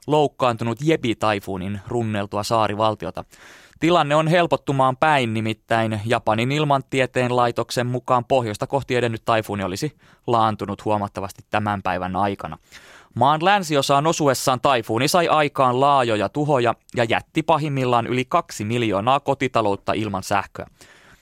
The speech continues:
Japanin tilanteesta kertoo lehdistö- ja kulttuurineuvos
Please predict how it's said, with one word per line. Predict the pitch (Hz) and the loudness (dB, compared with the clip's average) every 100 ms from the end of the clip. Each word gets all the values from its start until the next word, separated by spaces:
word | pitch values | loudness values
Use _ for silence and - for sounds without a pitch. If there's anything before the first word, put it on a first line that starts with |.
| _ - _ _ - | _ -20 _ _ 0
Japanin | 175 156 123 135 | 2 2 0 0
tilanteesta | 170 165 151 147 143 | 2 2 4 0 0
kertoo | - 151 143 - 135 143 | 2 2 2 2 2 4
lehdistö- | 147 135 113 - 143 - | 2 0 -4 0 0 2
ja | 135 | 0
kulttuurineuvos | 151 151 - 131 123 120 120 117 117 | 2 0 0 0 0 2 2 2 0